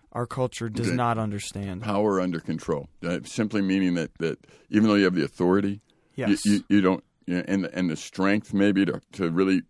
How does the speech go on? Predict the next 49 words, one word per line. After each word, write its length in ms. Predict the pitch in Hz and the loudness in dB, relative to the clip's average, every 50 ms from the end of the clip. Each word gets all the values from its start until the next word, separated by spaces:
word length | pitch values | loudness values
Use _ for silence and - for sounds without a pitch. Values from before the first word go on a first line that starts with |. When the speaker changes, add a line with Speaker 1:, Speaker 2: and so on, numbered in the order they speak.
| _ _ _ | _ _ _
Speaker 2:
force 320 | - 87 95 101 101 - | -6 -2 -2 -2 -2 -2
somebody 300 | - - 104 101 101 98 | -4 -4 -2 -2 0 0
to 40 | 101 | 0
do 140 | 95 98 98 | 0 0 0
things 240 | - 104 98 92 107 | 0 -2 -2 0 2
right, 220 | 98 98 104 98 _ - - | 2 2 2 0 _ -10 -12
Speaker 1:
Right. 260 | - 107 92 71 - | -10 -8 -8 -6 -4
Speaker 2:
you 100 | 107 104 | -2 -2
use 320 | 101 101 104 113 113 107 113 | 0 2 2 2 2 2 2
it 100 | - - _ _ | 0 -2 _ _
with 160 | - 92 90 92 | -2 0 0 0
appropriate 480 | 80 - - 92 78 - 85 73 58 | 0 0 0 0 0 0 -2 -2 -2
measure. 320 | 80 76 71 - - - - _ - | -2 -4 -4 -6 -10 -16 -18 _ -8
Speaker 1:
Right. 460 | 117 117 113 101 92 85 - - - - | -4 -4 -4 -4 -6 -10 -14 -18 -16 -10
You 140 | - 131 | -6 -2
don't 180 | 147 156 156 135 | 0 0 0 0
just 300 | - 139 127 117 - - _ - - - | -2 -4 -4 -4 -6 -10 _ -18 -18 -8
flex 320 | - 139 139 131 - - | -2 -2 -2 -2 -2 -6
your 100 | - 127 | -8 -4
muscles 440 | 123 127 127 123 - - 123 117 - | -4 -2 -2 -4 -4 -6 -8 -8 -8
to 120 | - 120 110 | -10 -8 -6
get 160 | 123 120 123 | -4 -2 -2
everybody 400 | 120 113 110 110 113 110 113 104 | -2 -4 -4 -6 -6 -6 -6 -8
to 160 | - 107 98 | -8 -10 -12
bow 640 | 101 101 101 104 117 117 120 117 117 120 120 117 _ _ _ _ _ _ - | -12 -12 -8 -4 0 2 2 2 2 0 -2 -4 _ _ _ _ _ _ -14
to 100 | - 117 | -8 -4
what 160 | 120 123 120 | -2 -2 -2
it 100 | 117 113 | -2 -4
is 220 | 117 120 113 104 | -4 -4 -4 -6
you 100 | 113 110 | -6 -8
want. 540 | 107 101 110 113 113 101 95 90 - - - _ _ _ _ _ _ _ _ _ _ _ _ - | -6 -6 -6 -6 -6 -6 -8 -12 -16 -20 -20 _ _ _ _ _ _ _ _ _ _ _ _ -16
So. 120 | - - 190 | -8 -4 -2
Speaker 2:
You 40 | 196 | 0
know, 60 | 185 | 0
and 80 | 175 175 | 2 2
everybody 320 | 190 262 320 185 180 165 151 | 2 0 0 -2 0 0 0
in 60 | 127 | 0
society 560 | - 123 107 - - 117 120 123 123 101 85 | -2 -4 -6 -4 -4 -4 -2 -2 -2 0 -2
w-, 240 | 78 - - 90 - - | -2 -2 -4 -6 -6 -6
wants 280 | - 92 98 107 104 - | -4 -4 -2 -2 -4 -6
that, 180 | - 60 - - | -8 -10 -10 -10
actually, 300 | - 71 71 - 76 76 | -12 -12 -10 -8 -8 -6
and 160 | 69 52 67 82 | -6 -4 -2 -2
wants 200 | 87 90 - - | -2 -2 -4 -8
people 300 | - - 82 - - 73 | -6 -4 -4 -2 -2 -4
like 160 | 69 65 - | -4 -6 -6
that, 180 | - 60 - - | -8 -10 -8 -8
because 340 | 85 - - 87 78 - - _ _ _ _ - - | -6 -2 0 0 -2 -2 -6 _ _ _ _ -4 -2
otherwise 420 | 92 110 123 107 95 95 90 - | 0 2 2 2 2 0 0 -4